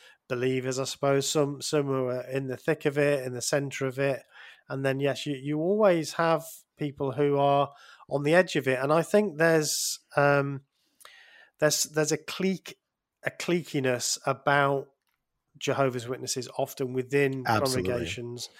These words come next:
Speaker 1: Um, and some people, for whatever reason, just don't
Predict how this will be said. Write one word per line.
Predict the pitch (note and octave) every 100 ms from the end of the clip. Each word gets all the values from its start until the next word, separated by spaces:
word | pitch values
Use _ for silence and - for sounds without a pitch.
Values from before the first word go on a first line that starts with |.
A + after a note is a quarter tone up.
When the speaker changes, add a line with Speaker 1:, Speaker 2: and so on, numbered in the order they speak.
| - - - -
Speaker 1:
Um, | C#3 C#3
and | C#3 C#3+
some | - G3+ -
people, | G#3 G3+ F#3 D#3 D3 C#3 _ _ _ _ _
for | - D3
whatever | D#3+ F3 D#3+ D#3
reason, | E3+ F#3+ E3 C#3+ B2+
just | C#3+ - -
don't | D#3+ D#3+ D#3+ D#3 C3+